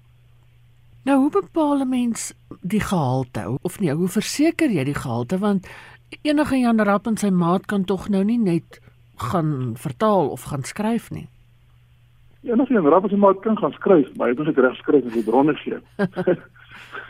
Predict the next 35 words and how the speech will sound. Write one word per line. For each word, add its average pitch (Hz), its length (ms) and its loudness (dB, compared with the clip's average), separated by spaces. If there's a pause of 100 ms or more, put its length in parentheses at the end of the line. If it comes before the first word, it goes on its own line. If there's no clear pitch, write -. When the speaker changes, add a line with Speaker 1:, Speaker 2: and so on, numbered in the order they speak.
(380)
Speaker 2:
Ja, 160 260 4
eh, 156 220 4
dit 185 160 4
is 262 100 4
nogal 247 220 6
'n 240 140 6
uitdaging. 202 640 4
Eh, 156 340 4 (220)
as 131 80 -2
'n - 20 2
artikel 185 460 4
kom 190 180 4
wat 175 140 4
nie 185 100 2
bronne 156 280 4
het 165 100 0
nie, 170 100 -2
sit - 160 -6
ons 156 100 -4
onmi-, 135 260 0
onmiddellik 143 460 2
'n, 143 280 4
'n 117 100 2
s-, - 260 -20
sabloon 131 360 4
by, 143 260 4 (300)
eh, 117 140 -2
geen 147 240 0
bronne 131 320 4
nie. 151 140 -2
En 127 120 0
hy 127 140 0
het 165 320 2
'n 151 60 -12
kans 151 320 0